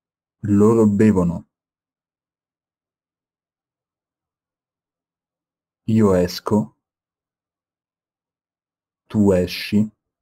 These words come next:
Lui, lei esce. Noi usciamo.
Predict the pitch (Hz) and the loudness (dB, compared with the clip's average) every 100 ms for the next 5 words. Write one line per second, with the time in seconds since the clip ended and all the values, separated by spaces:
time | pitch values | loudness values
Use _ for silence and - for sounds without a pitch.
0 | _ _ _ _ _ _ _ _ _ _ | _ _ _ _ _ _ _ _ _ _
1 | _ _ 113 104 110 117 104 98 98 95 | _ _ 0 4 4 4 2 4 2 2
2 | 90 87 87 - - 104 - _ _ _ | 0 -4 -6 -10 -6 -6 -6 _ _ _
3 | _ _ _ _ _ _ _ _ _ _ | _ _ _ _ _ _ _ _ _ _
4 | _ _ _ _ 113 101 104 110 101 95 | _ _ _ _ 0 4 6 6 4 0
5 | - 92 87 90 101 - | -6 -4 -2 -4 -6 -10